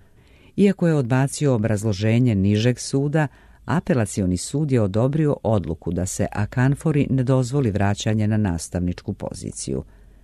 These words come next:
Zapravo, odbili su njegovu tužbu na osnovu toga što u svojoj prvobitnoj prijavi za posao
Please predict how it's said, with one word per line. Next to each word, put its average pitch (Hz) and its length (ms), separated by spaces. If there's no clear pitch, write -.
Zapravo, 107 600
odbili 123 440
su - 180
njegovu 104 360
tužbu 123 440
na 101 160
osnovu 92 340
toga 147 400
što 120 320
u 104 180
svojoj 113 460
prvobitnoj 92 680
prijavi 104 420
za 87 140
posao 127 580